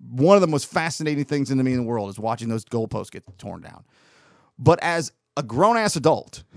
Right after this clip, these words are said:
<laughs> I look at it and I just think, "How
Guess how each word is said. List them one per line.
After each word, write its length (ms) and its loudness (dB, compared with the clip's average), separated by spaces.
<laughs> 260 -20
I 60 4
look 320 2
at 200 -2
it 120 -8
and 180 2
I 120 2
just 300 -2
think, 200 -2
"How 720 -2